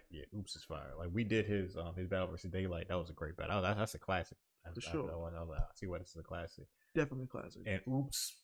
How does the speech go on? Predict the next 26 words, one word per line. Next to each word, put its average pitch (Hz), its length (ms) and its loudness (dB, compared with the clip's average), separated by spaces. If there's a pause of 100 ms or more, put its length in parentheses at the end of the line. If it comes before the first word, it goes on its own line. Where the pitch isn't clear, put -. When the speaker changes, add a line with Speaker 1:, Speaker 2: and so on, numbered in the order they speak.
(480)
Speaker 1:
I 302 120 10
feel 226 160 8
like 143 140 10
Oops 120 200 2
won 104 180 4
this 92 140 0
battle. 73 260 -2 (340)
Speaker 2:
Oh, 220 100 2
for 139 120 -4
sure. 123 280 -2 (600)
Speaker 1:
And 107 180 6
I'm 101 160 8 (140)
pretty 151 160 8
sure 113 100 4
the 98 80 4
fan 101 340 4
votes 87 200 0
said 90 100 0 (100)
Oops 87 180 -6
won 85 300 -2
too. 87 180 0 (140)
Speaker 2:
Yeah, 196 120 12
Speaker 1:
But 147 80 10
Speaker 2:
yeah, 143 140 10
they 143 100 10
did. 139 320 4